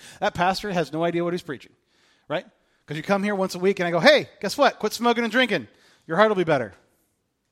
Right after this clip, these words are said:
I don't normally say that, I say something else akin to it. You guys get what I'm saying. And you're like, "Pfft,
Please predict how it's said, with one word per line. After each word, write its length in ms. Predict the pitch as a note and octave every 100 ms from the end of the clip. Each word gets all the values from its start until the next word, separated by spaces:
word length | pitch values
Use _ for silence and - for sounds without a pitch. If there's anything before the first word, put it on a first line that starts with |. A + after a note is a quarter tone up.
| _ _ _ _ _ _ _ _ _ A2
I 80 |
don't 180 | A2 A2+ _ A2 A#2
normally 280 | A#2+ A#2+ G#2+
say 160 | - A#2
that, 200 | A2+ A#2
I 140 | A2+
say 160 | G#2 A2+
something 260 | A#2+ A2+
else 160 | C3 C#3
akin 220 | - G3+
to 80 | F#3
it. 100 | F#3+
You 80 | F3+
guys 180 | E3 D3
get 120 | D#3+
what 60 |
I'm 60 | D3
saying. 320 | F#3+ G#3 F#3+ - - - _ _
And 140 | E3 F3
you're 100 | E3
like, 140 | F3
"Pfft, 220 | - -